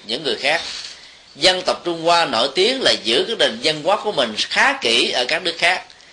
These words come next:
nhưng có mặt ở trên đất nước Hoa Kỳ cũng lâm vào cái khủng hoảng tương tự như bao nhiêu dân tộc khác mà thôi. Cho nên kết quả là đó, ta bên cạnh việc giáo dục cái ngôn ngữ gốc cho con em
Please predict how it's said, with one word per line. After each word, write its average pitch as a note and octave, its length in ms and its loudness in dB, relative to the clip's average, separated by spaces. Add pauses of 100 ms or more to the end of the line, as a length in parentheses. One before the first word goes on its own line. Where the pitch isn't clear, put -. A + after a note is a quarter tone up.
(240)
nhưng C3 180 -4
có A3 340 4
mặt A#2+ 180 2
ở C#3 160 2
trên C#3 180 0
đất E3+ 180 0
nước F3+ 140 -2
Hoa C#3 220 2
Kỳ G2+ 260 -2 (360)
cũng C3+ 180 -10
lâm F3 380 2
vào C#3 220 0
cái D#3 140 -4
khủng B2+ 260 -8
hoảng B2+ 240 0 (140)
tương G#3 280 2
tự A2+ 200 2
như C3+ 200 -2
bao C#3 280 2
nhiêu C3 120 -4
dân B2 180 -2
tộc G2 180 -6
khác D3+ 160 -6
mà G2+ 120 -6
thôi. A#2 200 -4 (640)
Cho D3+ 100 0
nên D3 160 0
kết B3+ 220 4
quả D3 200 4
là A#2+ 280 4
đó, - 120 0 (460)
ta D3 220 4
bên F3+ 360 0
cạnh B2 340 0
việc B2+ 220 4 (100)
giáo A#3+ 280 4
dục B2+ 300 0
cái F3 100 -8
ngôn F3 220 0
ngữ C3+ 180 2
gốc C4+ 260 2
cho E3+ 80 2
con D3 200 0
em D3 240 2